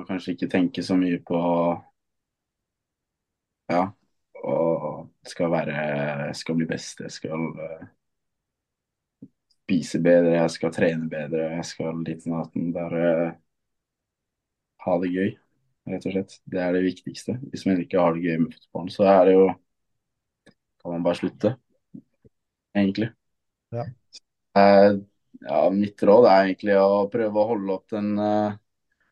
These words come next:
Speaker 1: leken i fotballen, da. Rett og slett.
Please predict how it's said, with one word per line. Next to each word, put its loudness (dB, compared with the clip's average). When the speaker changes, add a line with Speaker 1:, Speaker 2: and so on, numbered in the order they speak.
Speaker 1:
leken -2
i -4
fotballen, 0
da. -6
Rett -6
og -2
slett. 0